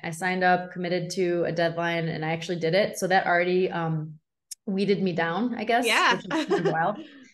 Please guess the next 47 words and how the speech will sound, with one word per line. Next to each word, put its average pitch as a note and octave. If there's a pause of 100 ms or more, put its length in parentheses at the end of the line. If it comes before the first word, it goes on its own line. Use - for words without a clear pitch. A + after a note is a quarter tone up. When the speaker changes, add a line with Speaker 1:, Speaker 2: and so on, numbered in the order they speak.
(220)
Speaker 1:
And G#3
then G#3
of G3+
those G#3
three, G3+
um, F3 (180)
you G3+
know, F#3
I F3
was F3
selected F3+
to F#3+
work F3
with F3+
McDonald's E3+
Corporation E3+
on E3
the E3
leed E3
Platinum E3+
certification E3+
of D#3+
their E3
global D#3+
headquarters. F#3+ (280)
And F3+
I F3
was E3+
presented F3
to E3+
the F3
client, E3
you E3+
know, D#3+
as E3
the E3+
subject E3
matter D#3
expert D#3
at D#3+
the D#3+
firm -
within D3+
leed. -
Speaker 2:
Yeah. G3
Speaker 1:
And, E3+
you E3